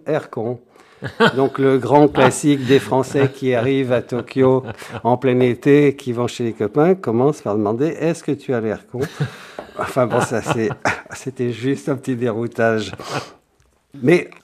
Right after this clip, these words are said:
Speaker 1: le carton des cartons reste quand même typiquement japonais, c'est Anpan Man. Anpan Man, c'est un dessin animé qui date de soixante-neuf. C'est un petit garçon fait de pain fourré à la pâte de haricots rouges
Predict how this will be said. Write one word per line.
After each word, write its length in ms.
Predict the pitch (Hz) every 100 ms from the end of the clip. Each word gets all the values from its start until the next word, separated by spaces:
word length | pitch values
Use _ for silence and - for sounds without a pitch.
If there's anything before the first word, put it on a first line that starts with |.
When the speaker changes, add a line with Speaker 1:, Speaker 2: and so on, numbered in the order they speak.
| -
Speaker 1:
le 200 | 135 160
carton 440 | 175 185 - 190
des 120 | 135 127
cartons 480 | 131 104 - 147
reste 400 | 135 131 139 -
quand 120 | 120 113
même 260 | 117 120
typiquement 560 | - 123 131 - 120 117
japonais, 560 | 101 95 95 101 127
c'est 520 | 139 - 131 127 - -
Anpan 600 | 135 139 143 - 113 113
Man. 420 | 110 95 82 85 - - _ _ _ _ _ - -
Anpan 400 | 151 151 127 110
Man, 440 | 98 117 156 185 -
c'est 300 | _ - 95
un 80 | 92
dessin 300 | 98 98 107
animé 340 | 101 104 113
qui 160 | - 98
date 240 | 95 90
de 120 | 87 92
soixante-neuf. 800 | - 165 185 - 107 98 - - _ _ - - _ _
C'est 180 | - 135
un 100 | 135
petit 220 | - 233
garçon 600 | 180 120 - 101 143 - _
fait 280 | - 190 202
de 140 | 143
pain 280 | - 185 208
fourré 340 | - 135 180
à 60 | 151
la 100 | 120
pâte 240 | 185 151
de 80 | 120
haricots 560 | 110 143 185 214 - 123
rouges 420 | 92 87 -